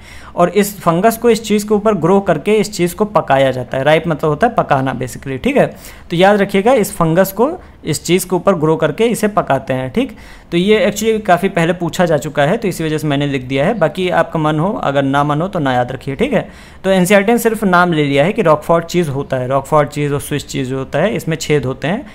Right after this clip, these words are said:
कार्बन डाइऑक्साइड प्रोडक्शन की वजह से, ये तो मैंने आपको बता ही दिया था, ठीक है। तो ये हो गया आखिरी पॉइंट। तो यहीं पे हमारा माइंड मैप ख़त्म होता है, और ये हमारा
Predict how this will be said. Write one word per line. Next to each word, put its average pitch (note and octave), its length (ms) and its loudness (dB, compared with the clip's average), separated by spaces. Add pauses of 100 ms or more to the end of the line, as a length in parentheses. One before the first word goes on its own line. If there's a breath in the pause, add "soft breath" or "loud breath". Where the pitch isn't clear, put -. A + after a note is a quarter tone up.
(160 loud breath)
कार्बन D3 320 2
डाइऑक्साइड C#3+ 440 0
प्रोडक्शन C3 360 -4
की C3 80 -4
वजह C3 160 -4
से, F#3 140 -8
ये E3+ 100 -4
तो D3 100 -6
मैंने C#3 260 -2
आपको C#3+ 320 -4
बता C#3+ 220 -2
ही B2+ 140 -2
दिया B2+ 160 -8
था, C3 100 -10
ठीक C#4 200 -4
है। E3 200 -2 (440 loud breath)
तो F3 60 -4
ये F#3+ 180 0
हो F3+ 160 2
गया G3+ 140 0
आखिरी D3 320 -2
पॉइंट। A3 280 -4 (120)
तो F#3 60 -8
यहीं E3+ 300 -4
पे G3+ 60 -2
हमारा F#3 280 -2
माइंड D#3+ 260 -6
मैप E3+ 220 -4
ख़त्म D3+ 220 -10
होता D#3+ 260 -6
है, A#3 220 -4 (520 loud breath)
और C#3+ 260 2
ये D3+ 220 -4
हमारा D3 520 0